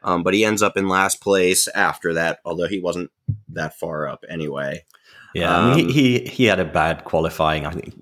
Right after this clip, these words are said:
Speaker 2: you know, you look at Stroll, Mick Schumacher, and Lando Norris all got into Q three, um, but Vettel and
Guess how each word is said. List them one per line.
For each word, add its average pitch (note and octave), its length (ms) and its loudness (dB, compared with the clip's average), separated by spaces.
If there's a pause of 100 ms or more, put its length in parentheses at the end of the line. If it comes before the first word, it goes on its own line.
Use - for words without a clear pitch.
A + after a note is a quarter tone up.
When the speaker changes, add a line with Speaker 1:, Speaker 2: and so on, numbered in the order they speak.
Speaker 2:
you G2 120 -2
know, D#2 160 0
you G#2 180 -2
look A2 180 2
at - 220 -2 (800)
Stroll, G2+ 920 2 (960)
Mick F#2+ 240 0
Schumacher, F2+ 480 2
and F2 100 0
Lando F2 300 2
Norris F2 340 2
all F2+ 120 0
got E2+ 120 2
into E2 200 -2
Q E2+ 260 0
three, E2 600 0 (560)
um, D#2 500 0
but - 180 -4
Vettel E2+ 580 0
and D#2 320 -4